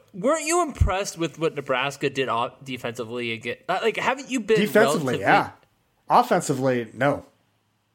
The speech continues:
Speaker 1: So what, you think we're just gonna give it back to Purdue over and over? Like, I just think that, like, if you've watched Nebraska, like, thirty-one po-,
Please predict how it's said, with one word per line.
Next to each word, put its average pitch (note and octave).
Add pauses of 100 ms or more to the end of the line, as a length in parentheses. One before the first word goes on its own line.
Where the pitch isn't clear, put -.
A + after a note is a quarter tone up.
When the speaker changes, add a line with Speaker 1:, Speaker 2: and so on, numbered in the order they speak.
(140)
Speaker 1:
So G#3
what, F#3+
you D#3+
think F3
we're E3+
just C#3+
gonna D3
give C3
it D3
back C#3+
to D3+
Purdue C3+
over C#3
and B2
over? C#3
Like, C3+
I D3
just F#3
think F#3+
that, E3
like, C#3+
if C#3+
you've F#3
watched F3+
Nebraska, D#3
like, C3
thirty-one G#3+
po-, -